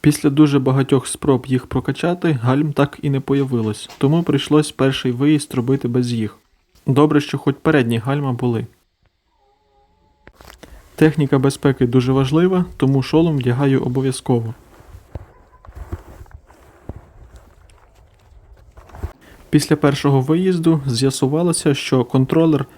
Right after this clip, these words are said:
в зв'язці із цим колесом не має плавного старту і просто на старті дуже сильно рве. І як ви можете зрозуміти, це дуже погано впливає на всі механічні вузли, і на цеп, і на всі з'єднання, тому цей контролер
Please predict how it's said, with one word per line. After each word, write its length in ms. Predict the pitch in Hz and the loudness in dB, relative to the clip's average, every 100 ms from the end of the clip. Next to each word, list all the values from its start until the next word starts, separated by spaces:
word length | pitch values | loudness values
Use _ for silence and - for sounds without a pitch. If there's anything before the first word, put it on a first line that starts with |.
| - | -8
в 100 | 123 | -6
зв'язці 480 | 120 139 139 - - | -2 0 0 -4 -4
із 220 | 123 123 | -4 -4
цим 300 | - 131 127 - | -2 -2 -2 -2
колесом 540 | 156 175 180 170 135 | 0 2 2 0 0
не 120 | 131 | 0
має 240 | 131 160 143 | 0 0 -2
плавного 500 | - 139 143 131 135 | -2 -2 0 -2 -2
старту 500 | - 139 127 - 110 - - - - | -2 0 0 -2 -10 -12 -20 -10 -2
і 240 | 131 127 - | 2 2 2
просто 320 | 139 160 - | 2 2 0
на 100 | 139 | -4
старті 400 | 127 - 147 131 117 | -4 -2 -2 -2 0
дуже 220 | 143 156 | 0 0
сильно 440 | 135 - 139 135 127 | -2 0 0 0 0
рве. 300 | 120 117 104 - - - - - - | 0 -2 -4 -12 -20 -20 -20 -20 0
І 80 | 151 | 4
як 180 | 147 147 | 4 4
ви 80 | 156 | 2
можете 340 | 151 147 147 | 2 2 0
зрозуміти, 640 | 135 139 147 170 190 180 139 | 0 0 0 0 0 0 -2
це 140 | - | -2
дуже 240 | 135 160 151 | 2 2 2
погано 380 | 139 139 151 147 | 0 0 0 0
впливає 480 | - 135 139 143 | -2 -2 0 0
на 100 | 139 | 0
всі 240 | 131 - 156 | -2 -2 0
механічні 600 | 139 131 135 135 - 135 | 0 0 0 0 0 0
вузли, 360 | 139 131 123 110 - - - | 0 0 0 -2 -8 -20 -8
і 40 | 135 | -2
на 160 | 135 | 0
цеп, 360 | 123 - 147 160 - | 0 0 0 0 -2
і 40 | 131 | -2
на 100 | 131 | -2
всі 200 | - 127 | -2 -6
з'єднання, 600 | 123 143 151 156 151 143 - - - - | 0 0 2 0 -2 -4 -10 -20 -8 -2
тому 240 | 139 160 | 0 0
цей 160 | - 139 | -2 -2
контролер 480 | 139 131 165 180 | -2 0 2 2